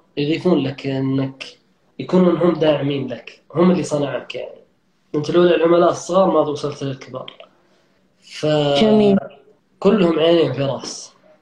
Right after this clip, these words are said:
Speaker 2: طيب، حلو.
Speaker 1: وأنا
Speaker 2: طيب.
Speaker 1: أحب أشتغل مع الجميع.
Speaker 2: آم، خلينا ناخذ ده السؤال، آم، من، آم،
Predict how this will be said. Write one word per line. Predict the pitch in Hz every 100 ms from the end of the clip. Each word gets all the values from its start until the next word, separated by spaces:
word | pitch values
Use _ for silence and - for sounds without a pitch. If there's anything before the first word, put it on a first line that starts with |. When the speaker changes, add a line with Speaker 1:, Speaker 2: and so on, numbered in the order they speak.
| _ _ _
Speaker 2:
طيب، | 226 220 - 226
حلو. | 220 220 - - _ -
Speaker 1:
وأنا | 170 185
Speaker 2:
طيب. | 185 196
Speaker 1:
أحب | 170 190
أشتغل | 196 - 170
مع | 165 226
الجميع. | 220 220 226
Speaker 2:
آم، | 240 269
خلينا | - 254 269
ناخذ | 254 247 226
ده | - 214
السؤال، | - 202 - 190 254 - -
آم، | 185 180 185
من، | 190 196 190 180 185 185
آم، | 175 180 180